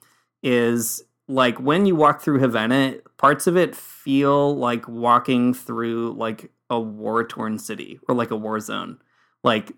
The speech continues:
buildings have just kind of fallen down and, like, not been repaired. Um, there's all kinds of stuff that, like,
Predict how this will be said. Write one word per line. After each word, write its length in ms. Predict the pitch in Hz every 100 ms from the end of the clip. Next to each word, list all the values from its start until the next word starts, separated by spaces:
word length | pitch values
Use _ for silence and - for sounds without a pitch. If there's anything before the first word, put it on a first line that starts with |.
| _ - 120
buildings 540 | 143 143 160 156 139
have 180 | 165 226
just 180 | 123 123
kind 120 | 147
of 60 | 127
fallen 460 | - - 117 117 113
down 500 | 101 110 131 143 143
and, 160 | 110
like, 200 | 107 107
not 180 | 117 113
been 160 | 123 113
repaired. 600 | 110 127 120 120 120 123 _ _ _ -
Um, 480 | 101 98 101 101 -
there's 220 | 127 120
all 160 | - 123
kinds 320 | 123 120 113
of 400 | 110 107 - -
stuff 580 | - - - 104 110 -
that, 280 | - 107 -
like, 380 | 113 104 -